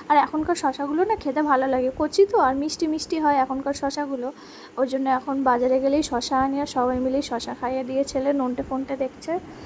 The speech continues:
এত বেলা করে ঘুম থেকে ওঠে না, কি বলবো, ঠিক করে টিফিনটাও খাওয়াতে পারি না। এত বেলা করে, এখন স্কুল ছুটি যাচ্ছে, এই জন্য এখন বেলা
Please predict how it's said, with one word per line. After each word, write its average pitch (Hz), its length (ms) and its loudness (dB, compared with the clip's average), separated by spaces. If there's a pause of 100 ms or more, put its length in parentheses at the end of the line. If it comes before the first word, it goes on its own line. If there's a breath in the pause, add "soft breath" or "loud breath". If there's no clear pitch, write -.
(180 loud breath)
এত 262 180 2
বেলা 294 280 6
করে 320 160 2
ঘুম 285 220 -2
থেকে 294 200 0
ওঠে 285 280 2
না, 302 140 0
কি - 200 -12 (120)
বলবো, 247 260 -2 (100)
ঠিক - 180 -12
করে 277 160 2
টিফিনটাও 262 440 -6
খাওয়াতে 262 360 -2
পারি 285 240 -4
না। 320 140 -2 (1400 loud breath)
এত 381 180 2
বেলা 240 360 0
করে, 254 120 -2
এখন 247 220 -2
স্কুল 302 260 -2
ছুটি 339 300 0
যাচ্ছে, 294 380 2
এই 254 100 2
জন্য 240 160 -6
এখন 247 280 -6
বেলা 240 220 2